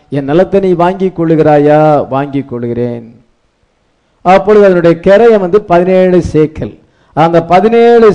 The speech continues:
சேக்கலை வந்து நெரித்து கொடுக்கிறான். நெரித்து அங்கே வந்து ப-, கொடுத்து பத்திரத்தை எழுதி சாட்சி கையெழுத்து போட்டு பாருக்கு முன்பாக அங்கே சீல் எல்லாமே போட்டு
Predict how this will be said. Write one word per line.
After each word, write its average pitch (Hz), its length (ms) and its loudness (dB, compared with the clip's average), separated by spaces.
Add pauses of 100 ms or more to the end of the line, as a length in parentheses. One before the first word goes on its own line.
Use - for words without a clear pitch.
சேக்கலை 196 480 2
வந்து 156 640 -2 (360)
நெரித்து 220 520 0
கொடுக்கிறான். 160 500 -6 (1600)
நெரித்து 240 600 2
அங்கே 196 280 0
வந்து 180 520 2
ப-, 175 160 -2
கொடுத்து 156 760 -2 (220)
பத்திரத்தை 214 680 2
எழுதி 185 440 4
சாட்சி 202 480 0
கையெழுத்து 175 440 0
போட்டு 147 440 -6
பாருக்கு 220 520 2
முன்பாக 170 800 -2 (200)
அங்கே 170 320 0
சீல் 220 420 -2
எல்லாமே 185 500 2
போட்டு 160 720 -4